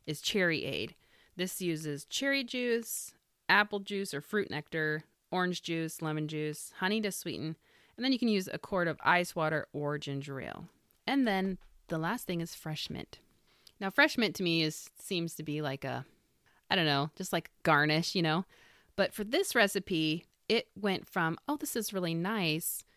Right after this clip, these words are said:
to, "Wow, this is really refreshing." My kids really liked this drink. I think it was a really great success. I have never had Cherry Aid before, so this,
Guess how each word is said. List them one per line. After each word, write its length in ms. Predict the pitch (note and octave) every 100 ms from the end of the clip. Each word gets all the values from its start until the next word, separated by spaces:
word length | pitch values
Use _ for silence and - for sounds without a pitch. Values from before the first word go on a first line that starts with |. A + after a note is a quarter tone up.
| _ -
to, 360 | F3 D#3+ D#3 - _ _ -
"Wow, 260 | F3+ A#3+
this 160 | F#3+ F#3+
is 120 | F#3
really 200 | E3+ D#3
refreshing." 680 | D3+ D3+ A3 A3 - - D#3+ - _ _ - F#3+
My 120 | E3+
kids 240 | A3 G#3+
really 180 | G#3+ G3+
liked 300 | E3+ E3 -
this 360 | D3+ D#3 - -
drink. 460 | D#3 C#3+ C#3+ - _ -
I 160 | D3
think 180 | E3+ F3+
it 40 | -
was 120 | D#3
a 40 |
really 180 | D3 C#3+
great 200 | C#3+ C#3+
success. 400 | - - C3+ - - - -
I 140 | - A#3+
have 120 | C4+
never 220 | A3+ G#3
had 200 | G#3 G3+
Cherry 280 | - F3+ F3
Aid 100 | E3+
before, 460 | E3+ - F3 F3+ A3
so 500 | - D#3 D#3 D3+ F3 _ -
this, 760 | D3 E3+ E3 F#3 G#3 - -